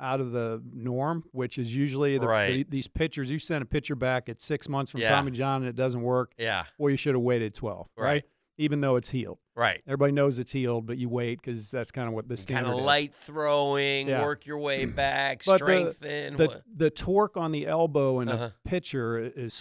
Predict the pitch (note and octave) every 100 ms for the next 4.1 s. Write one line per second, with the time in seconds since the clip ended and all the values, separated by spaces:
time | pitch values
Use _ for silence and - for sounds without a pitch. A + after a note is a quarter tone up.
0 | - F3 E3+ E3 C3 C3+ C3 B2 A#2 A#2+
1 | A#2+ A2 - C3+ B2+ B2+ A#2 A2 A2+ A2
2 | A2 G#2 G#2 G2+ F#2+ A#2+ G#2 E2 C2 -
3 | - G#2+ D#2 D2 _ _ - C3 B2 A#2+
4 | A2+